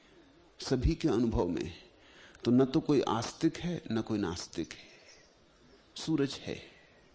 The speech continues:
संसार के संबंध में हम सब तय हैं कि है, क्योंकि अनुभव में आता, आंख के सामने, हाथ छू सकते हैं,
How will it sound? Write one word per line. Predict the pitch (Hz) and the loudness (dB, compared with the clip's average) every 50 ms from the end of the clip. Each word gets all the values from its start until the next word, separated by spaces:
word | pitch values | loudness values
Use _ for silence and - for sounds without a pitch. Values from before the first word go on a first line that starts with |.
| _ _ - - - - - - - | _ _ -16 -14 -14 -14 -14 -16 -14
संसार | - - - 185 180 190 175 214 214 220 247 262 | -12 -4 4 6 8 8 8 6 6 8 8 6
के | 254 - 214 | 8 6 4
संबंध | - - 170 160 151 147 160 180 185 185 175 | 6 6 4 4 6 6 4 4 6 6 6
में | |
हम | 156 139 160 175 | 6 6 4 2
सब | 165 - - 143 - - - - | 0 -2 -4 -6 -6 -6 -8 -2
तय | - 131 | 0 2
हैं | 131 120 123 117 113 | 2 2 2 2 0
कि | 113 - 107 98 | 0 0 -2 -2
है, | 90 95 98 - - - - - - - - - - _ _ - - - - - | 0 0 -4 -4 -6 -8 -16 -20 -20 -20 -20 -20 -20 _ _ -20 -20 -20 -12 -4
क्योंकि | - 127 113 - 117 | -2 -2 0 0 0
अनुभव | 110 113 123 117 113 120 120 | 2 2 2 2 4 4 4
में | 123 117 110 | 4 4 4
आता, | 104 117 113 - 120 110 113 - - - - - - | 2 2 0 -2 -6 -8 -8 -10 -16 -18 -18 -10 -2
आंख | 107 113 120 113 - - - | 0 0 0 0 -2 -4 -2
के | 98 | -2
सामने, | 87 - - 80 76 95 95 90 90 90 - - - - - - - - - | -2 -2 -4 -4 -2 0 0 0 -2 -2 -6 -10 -14 -18 -18 -18 -18 -12 -6
हाथ | - 117 123 120 - - - | 0 2 2 2 0 -2 -10
छू | - - - 143 123 | -10 -2 -2 0 0
सकते | - - 98 82 - - - 78 | 0 -2 -6 -6 -6 -8 -6 -6
हैं, | 76 80 - | -6 -6 -8